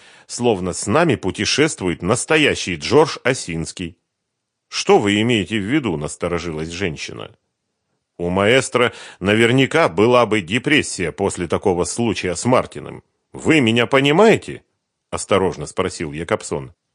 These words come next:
Дронго смотрел на разыгрывающуюся перед ним сцену, не вмешиваясь.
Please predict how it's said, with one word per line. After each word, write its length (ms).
Дронго 520
смотрел 480
на 140
разыгрывающуюся 1040
перед 300
ним 200
сцену, 420
не 180
вмешиваясь. 840